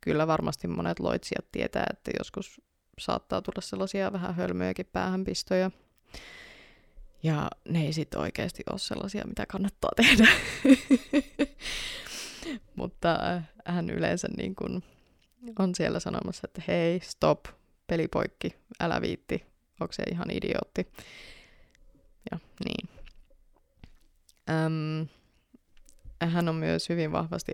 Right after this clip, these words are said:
auttanut niin kun mua mun varjotyöskentelyssä. Äm, ja just nimenomaan niin kun puhuin tosta niistä pelkojen ja sellaisista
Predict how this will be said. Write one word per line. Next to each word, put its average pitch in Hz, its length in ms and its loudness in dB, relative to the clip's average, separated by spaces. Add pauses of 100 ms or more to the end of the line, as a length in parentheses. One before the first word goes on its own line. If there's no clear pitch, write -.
auttanut - 400 -2
niin - 160 -2
kun - 260 -6 (180)
mua 165 200 -2
mun 165 340 -4
varjotyöskentelyssä. 208 1000 0 (1500)
Äm, 160 500 0 (1000)
ja 73 300 0 (360)
just 151 200 -4
nimenomaan 170 480 0
niin 156 100 -4
kun 143 200 -8
puhuin - 280 -4
tosta - 260 -6 (240)
niistä - 300 -8 (540)
pelkojen - 500 -2
ja 175 180 -2 (400)
sellaisista - 720 -6